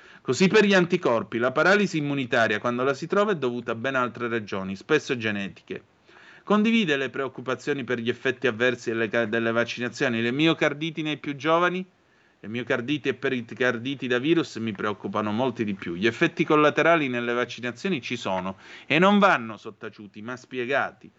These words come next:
E se si verificano, risarciti. Serve un'analisi costi-benefici. Io nella mia esperienza di miocarditi da vaccino non ne ho viste. E comunque la miocardite s'autolimita spesso e vio-, e volentieri. Non significa un cuore sfasciato tutta la vita.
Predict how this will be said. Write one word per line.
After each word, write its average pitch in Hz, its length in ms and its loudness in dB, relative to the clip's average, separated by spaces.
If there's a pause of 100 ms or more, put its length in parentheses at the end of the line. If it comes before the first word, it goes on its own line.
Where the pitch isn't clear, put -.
(240)
E 110 120 -12
se 113 120 -10
si 110 140 -12
verificano, 208 640 0
risarciti. 180 800 -4 (320)
Serve 196 300 4
un'analisi 160 560 2
costi-benefici. 131 1000 -4
Io 180 180 6
nella 139 260 4
mia 151 160 0
esperienza 151 540 -2
di 120 100 -6
miocarditi 156 640 0
da 113 80 -2
vaccino 120 640 -4
non 185 300 4
ne 135 80 -2
ho 113 120 -4
viste. 90 460 -16 (320)
E 185 160 2
comunque 202 460 0
la 151 80 0
miocardite 175 640 -2
s'autolimita 131 760 0
spesso 123 360 -2
e - 20 -2
vio-, 107 380 0
e 113 60 0
volentieri. 107 680 -2
Non 165 220 4
significa 165 500 2
un 117 120 0
cuore 123 200 2
sfasciato 107 640 0
tutta 101 300 -4
la 95 100 -2
vita. 85 360 -16